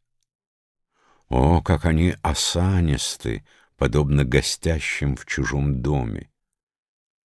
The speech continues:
О, как они осторожны, подобно ходящим на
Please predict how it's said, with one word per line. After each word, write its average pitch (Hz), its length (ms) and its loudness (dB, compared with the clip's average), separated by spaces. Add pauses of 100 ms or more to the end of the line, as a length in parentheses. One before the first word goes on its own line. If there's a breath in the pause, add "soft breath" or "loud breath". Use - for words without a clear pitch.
(600)
О, 58 140 -4
как - 240 -4
они 64 220 0
осторожны, 65 1000 -2
подобно 58 600 -2
ходящим 64 960 -2
на 62 140 0